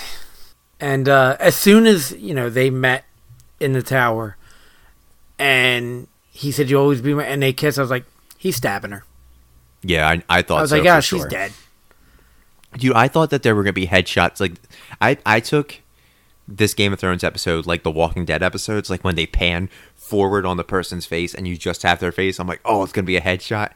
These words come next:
Speaker 2: Like, you're gonna see, like, arrows flying through. I will say about this episode, um, saddest moment was Drogon realizing that Dany's dead.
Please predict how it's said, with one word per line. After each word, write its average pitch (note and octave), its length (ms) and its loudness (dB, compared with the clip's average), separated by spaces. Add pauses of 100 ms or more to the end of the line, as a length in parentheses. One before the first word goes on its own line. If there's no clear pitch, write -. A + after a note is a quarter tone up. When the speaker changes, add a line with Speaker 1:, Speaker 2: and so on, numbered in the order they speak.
(320)
Speaker 2:
Like, E2 180 -4
you're E2+ 100 -4
gonna E2+ 140 -4
see, F#2 120 -8
like, E2+ 180 -6
arrows E2+ 380 -2
flying F#2+ 340 -4
through. G#2 280 -4 (560)
I F#2+ 100 0
will A#2 180 -2
say A2+ 200 -2
about F#2+ 200 -2
this F2+ 160 -6
episode, E2 680 -4
um, D#2 400 -6 (800)
saddest G#2+ 540 -2
moment G2 360 -2 (160)
was E2+ 440 -2 (220)
Drogon F#2 500 -2
realizing E2 560 -4
that D#2+ 200 -4
Dany's E2 340 -6
dead. E2+ 240 -6